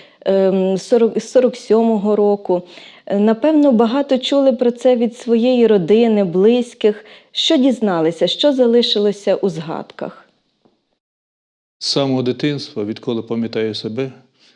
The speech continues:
Speaker 2: е, я чув розповіді, згадки про голод сорок сьомого року, сорок шостого, сорок сьомого, але особливо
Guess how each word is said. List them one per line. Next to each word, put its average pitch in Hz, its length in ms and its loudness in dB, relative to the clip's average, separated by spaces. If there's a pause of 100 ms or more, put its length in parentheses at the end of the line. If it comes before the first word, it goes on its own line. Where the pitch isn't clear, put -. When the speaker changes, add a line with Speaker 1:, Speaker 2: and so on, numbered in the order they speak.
(560)
Speaker 2:
е, 107 440 -6
я 123 200 -4
чув 117 360 -8 (840)
розповіді, 107 880 -6 (380)
згадки 110 680 -8 (800)
про 113 340 -4 (380)
голод 120 460 -6 (1500)
сорок 170 320 -2
сьомого 131 420 -2
року, 123 300 -10
сорок - 480 -10
шостого, 110 800 -10
сорок 110 300 -10
сьомого, 120 320 -8 (480)
але 110 200 -2
особливо 120 640 -2